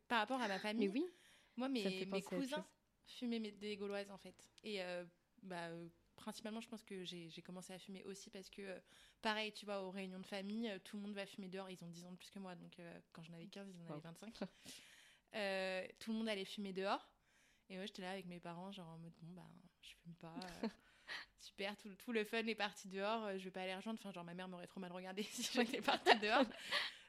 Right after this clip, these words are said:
Speaker 1: Donc, euh, je pense que j'ai aussi commencé à fumer pour, euh, pour faire comme eux, en fait, parce que je les trouvais grave stylés. Enfin, c'est, effectivement, c'était hyper stylé de, de paraître plus grande, quoi.
Speaker 2: Complètement, oui.
Speaker 1: Mais à quinze ans, euh,
Speaker 2: C'est super jeune.
Speaker 1: C'est, c'est hyper jeune, tu vois,
Speaker 2: Aujourd'hui,
Speaker 1: enfin.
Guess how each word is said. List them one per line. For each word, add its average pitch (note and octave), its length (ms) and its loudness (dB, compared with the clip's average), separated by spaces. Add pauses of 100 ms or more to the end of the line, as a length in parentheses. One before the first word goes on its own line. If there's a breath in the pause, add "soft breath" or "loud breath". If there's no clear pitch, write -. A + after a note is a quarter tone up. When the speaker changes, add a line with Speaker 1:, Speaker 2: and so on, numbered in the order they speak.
Speaker 1:
Donc, A3+ 200 2
euh, G3 180 6
je - 60 -6
pense C4+ 160 -2
que A#3 80 0
j'ai G3 160 0
aussi G#3+ 240 0
commencé G#3 300 -2
à F#3 100 0
fumer A3+ 260 -2
pour, A3+ 220 -6
euh, F3 420 -2
pour F3+ 200 -12
faire - 200 -10
comme G#3 220 0
eux, D#4+ 100 2
en A3+ 80 0
fait, G#3 180 -6
parce G3+ 160 -8
que G#3 100 -4
je G3 60 -4
les F#3+ 80 -2
trouvais G3 280 -4
grave F#3 180 -6
stylés. A#3 260 -4
Enfin, G#3 160 -8
c'est, - 400 -12
effectivement, G#3+ 440 -2
c'était G#3 220 -4
hyper F#3 220 -4
stylé G#3+ 260 -6
de, F#3+ 320 -2 (540 loud breath)
de A3+ 140 4
paraître G3+ 340 0
plus - 160 -4
grande, C4 340 2
quoi. G3+ 160 -2
Speaker 2:
Complètement, F#3 600 -4
oui. F#3 100 -2
Speaker 1:
Mais F#3+ 80 0
à F3 120 -2
quinze G3+ 340 -6
ans, C4+ 200 2
euh, F#3 300 -2 (140)
Speaker 2:
C'est - 120 -8
super E3 380 -6
jeune. D#3 240 -8 (440)
Speaker 1:
C'est, F3+ 180 -4
c'est - 220 -14
hyper G3 260 -4
jeune, C#4+ 100 0
tu F4 40 -2
vois, B3 100 2
Speaker 2:
Aujourd'hui, F#3+ 300 4
Speaker 1:
enfin. - 60 0